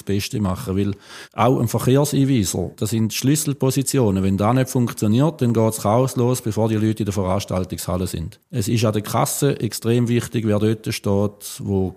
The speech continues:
sieht, was für Leute kommen da, wie sind die Leute, wie, wie, wie führen sich die Leute auf, dass man da sieht, wer kommt da rein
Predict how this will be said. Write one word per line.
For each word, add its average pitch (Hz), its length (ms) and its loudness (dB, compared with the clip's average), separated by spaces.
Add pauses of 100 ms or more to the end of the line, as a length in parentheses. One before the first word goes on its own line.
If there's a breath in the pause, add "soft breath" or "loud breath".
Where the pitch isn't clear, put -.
(140)
sieht, 117 680 -2 (160)
was 101 240 0
für 110 160 0
Leute 110 200 0
kommen 123 400 0
da, 117 540 0 (460)
wie 110 240 -2
sind 131 300 -2
die 127 80 2
Leute, 123 560 0
wie, 113 320 0
wie, 110 400 0
wie 110 180 0
führen 113 320 0
sich 113 160 -4
die - 140 -2
Leute 110 340 2
auf, 151 320 2 (380 loud breath)
dass 113 160 -2
man 113 80 2
da 120 320 4
sieht, - 760 0 (220)
wer 113 320 2
kommt 113 400 -2
da 104 80 2
rein 185 400 2